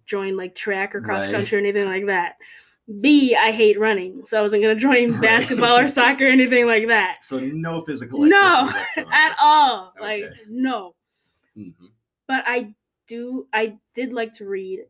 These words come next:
Speaker 1: and I love anime. So I was
Speaker 2: Right.
Speaker 1: in that little, like, weeb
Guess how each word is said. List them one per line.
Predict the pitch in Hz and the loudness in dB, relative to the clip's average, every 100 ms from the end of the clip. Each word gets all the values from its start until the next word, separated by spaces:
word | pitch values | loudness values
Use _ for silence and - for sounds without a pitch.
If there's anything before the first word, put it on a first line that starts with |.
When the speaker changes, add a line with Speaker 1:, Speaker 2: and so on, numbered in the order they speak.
| _ - | _ -12
Speaker 1:
and | 202 196 196 - | -10 -8 -10 -6
I | 202 190 | -6 -4
love | 202 202 202 | -4 -4 -4
anime. | 196 196 190 175 175 - _ | -6 -8 -8 -12 -18 -20 _
So | - 214 190 | -8 -6 -4
I | 196 | -2
was | 214 214 | 0 0
Speaker 2:
Right. | 180 170 | -2 -2
Speaker 1:
in | 226 | 0
that | 208 202 | 0 0
little, | 208 208 | -2 -2
like, | 196 190 _ _ _ - | -4 -8 _ _ _ -20
weeb | 190 214 214 202 | -8 -6 -4 -8